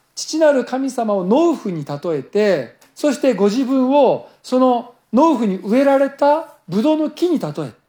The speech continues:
そして私たちのことをその私というブドウの木につながる枝なんだと、そんなふうにこう例えられているんですね。そして父なる神様がこの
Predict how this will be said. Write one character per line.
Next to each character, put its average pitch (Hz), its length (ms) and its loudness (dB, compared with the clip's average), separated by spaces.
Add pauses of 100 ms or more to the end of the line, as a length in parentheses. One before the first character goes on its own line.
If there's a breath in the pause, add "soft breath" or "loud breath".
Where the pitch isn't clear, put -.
(460)
そ 339 160 0
し - 60 -10
て 262 520 2 (200)
私 214 300 2
た 208 100 -2
ち - 60 -12
の 190 100 -6
こ 180 140 -10
と 262 240 2
を 151 340 -2
そ 254 140 -4
の 254 100 0
私 233 380 2
と 277 100 -2
い 269 120 2
う 254 40 0
ブ 220 140 -4
ド 269 80 2
ウ - 20 0
の 277 140 -2
木 277 100 -8
に 285 160 -2
つ - 140 -10
な 247 100 -2
が 254 140 4
る 262 180 -6
枝 226 220 2
な 359 160 -2
ん 370 80 -4
だ 170 100 -2
と、 - 140 -20 (480)
そ - 120 -6
ん 302 40 0
な 330 80 4
ふ - 20 2
う 330 60 2
に 233 80 -2
こ 156 180 -8
う 147 180 -6
例 196 100 2
え - 20 0
ら 190 100 2
れ 165 100 -2
て 139 100 -14
い 120 40 -14
る 110 60 -18
ん 107 40 -20
で 107 60 -20
す - 120 -18
ね。 262 180 -12 (2500)
そ 339 160 0
し - 60 -6
て 254 400 4 (340 loud breath)
父 - 220 -8
な 349 160 4
る 311 100 2
神 320 280 -2
様 262 340 0
が 233 540 2 (440)
こ 233 120 -2
の 226 560 4